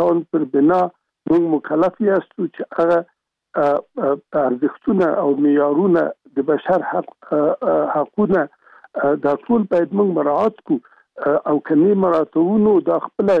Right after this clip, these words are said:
یو، اه، پوښتنه به یې سره وړي او دا د منلو وړ نه ده، آه، مخصوصاً د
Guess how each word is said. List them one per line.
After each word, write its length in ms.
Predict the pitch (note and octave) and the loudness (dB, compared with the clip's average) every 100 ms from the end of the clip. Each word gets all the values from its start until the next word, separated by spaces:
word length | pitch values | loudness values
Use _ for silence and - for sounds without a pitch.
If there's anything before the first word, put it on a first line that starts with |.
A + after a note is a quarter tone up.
| D#3 | 2
یو، 100 | D3+ - - | -2 -2 -4
اه، 120 | C#3 - - - | -4 -4 -12 -12
پوښتنه 320 | - G#3 F#3+ G3 | -8 -2 2 2
به 80 | |
یې 60 | E3+ - | 2 0
سره 200 | F3 E3 | 0 2
وړي 180 | D#3+ D#3+ C#3+ _ _ _ C#3+ | 2 0 -2 _ _ _ -2
او 140 | C#3+ D3+ | -2 0
دا 80 | |
د 100 | D#3 C#3 C#3 | 0 0 2
منلو 360 | D#3+ F#3+ E3+ F3 | 2 2 2 2
وړ 120 | F3 F#3+ | 0 0
نه 40 | G#3 | 0
ده، 80 | E3 C#3 - _ | 0 -2 -6 _
آه، 240 | D#3+ C#3+ - - C#3 | -2 -2 -2 -2 -2
مخصوصاً 560 | C3+ - G#3+ - G#3+ | -2 -2 -8 -2 0
د 100 | F3+ | 0